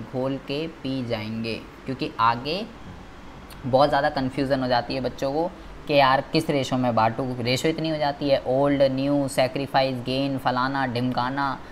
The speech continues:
तो भाई ध्यान रखनी है बातें, Note करके अपनी जहाँ पे भी आप पढ़ते हैं वहाँ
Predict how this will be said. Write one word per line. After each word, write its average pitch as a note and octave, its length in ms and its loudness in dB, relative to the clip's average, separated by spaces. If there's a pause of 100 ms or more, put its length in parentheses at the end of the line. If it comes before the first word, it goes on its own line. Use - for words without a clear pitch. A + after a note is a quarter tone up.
(260)
तो D3 80 0
भाई C#3+ 340 0
ध्यान C3 420 0
रखनी C3 280 -2
है C3+ 140 -2
बातें, B2 460 0 (360)
Note D#3 400 4
करके D3 460 0
अपनी D#3 320 0
जहाँ B2+ 220 2
पे C#3 140 -6
भी C#3 120 -2
आप C3+ 240 4
पढ़ते B2+ 240 2
हैं C#3 180 -2
वहाँ C3 220 0